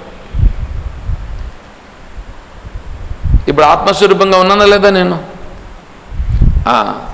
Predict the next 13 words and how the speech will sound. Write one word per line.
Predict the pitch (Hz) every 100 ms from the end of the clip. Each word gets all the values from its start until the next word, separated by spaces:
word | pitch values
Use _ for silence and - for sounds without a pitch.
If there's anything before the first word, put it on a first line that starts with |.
| - - - - -
ఇప్పుడు | 156 180 151 123 156 185 185 - - - - 139
మీకు | 170 208 175 170 147 - - -
అన్ని | 151 185 202
రూపాలు | 185 175 196 202 208 208
కనిపిస్తున్నాయిగా. | 196 190 190 - 190 185 185 214 - - - - - - - - - - - - - - - - - - - - - - -
ఈ | 165 170
రూపాలన్నీ | 185 190 208 202 190 202 208 220 202 135 -
ఉన్నాయా | 147 160 180 202 190 214
లేవా? | 208 196 185 175 - - - - - - -
చెట్లు, | 151 - 156
చేమలు, | 170 165 165 160 165 160
గుట్టలు, | 160 151 156 - 160 160 165
రాళ్ళు, | 160 147 156 165 160 165 165